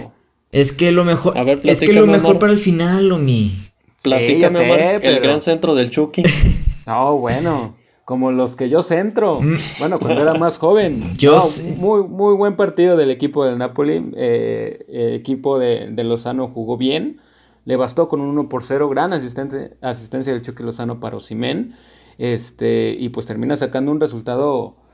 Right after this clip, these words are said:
Speaker 3: muy bueno luego del mal resultado que había sacado contra el Sassuolo. Entonces, bien el equipo del Napoli y el Chucky Lozano ya está listo para, para los juegos contra, contra Corea y, y Japón.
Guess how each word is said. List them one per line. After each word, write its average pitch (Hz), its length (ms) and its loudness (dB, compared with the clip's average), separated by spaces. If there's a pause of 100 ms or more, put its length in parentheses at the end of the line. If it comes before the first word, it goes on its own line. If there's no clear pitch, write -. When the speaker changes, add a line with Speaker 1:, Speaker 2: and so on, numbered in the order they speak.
(180)
Speaker 3:
muy 135 100 -4
bueno 151 300 -2
luego 165 260 0
del 131 180 -2
mal 127 180 -4
resultado 127 420 -4
que 131 80 -6
había 127 100 -6
sacado 139 400 -6
contra 113 220 -10
el 104 80 -12
Sassuolo. 117 340 -8
Entonces, 120 380 -12
bien 160 160 -2
el 156 100 -4
equipo 139 320 -8
del 117 160 -6
Napoli 185 480 -4 (400)
y 120 140 -4
el 117 100 -8
Chucky 143 220 -8
Lozano 135 320 -6
ya 143 140 -2
está 147 180 -6
listo 165 380 -4
para, 110 440 -6 (320)
para 117 160 -6
los 113 160 -6
juegos 131 320 -4
contra, 107 760 -12 (540)
contra 120 280 -8
Corea 123 380 -2
y, 117 200 -8
y 117 120 -10
Japón. 117 400 -12